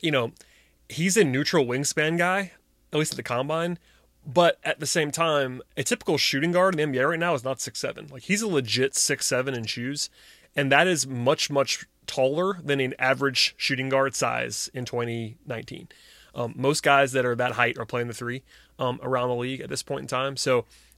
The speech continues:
while he's not, like, a super long arm freak like that, he is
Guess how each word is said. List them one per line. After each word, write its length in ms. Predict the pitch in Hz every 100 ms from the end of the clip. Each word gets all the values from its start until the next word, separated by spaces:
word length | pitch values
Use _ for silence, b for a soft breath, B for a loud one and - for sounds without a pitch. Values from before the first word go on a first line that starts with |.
| _ -
while 240 | 143 160
he's 200 | 143 180
not, 180 | 156 165
like, 120 | 147
a 40 | 135
super 320 | - 165 139
long 260 | 127 131 127
arm 480 | 127 127 123 117 - _ _ _ _
freak 500 | - - 131 127 - _
like 200 | 139 127
that, 280 | - 135 151 b b b
he 280 | 147 147
is 360 | 147 143 -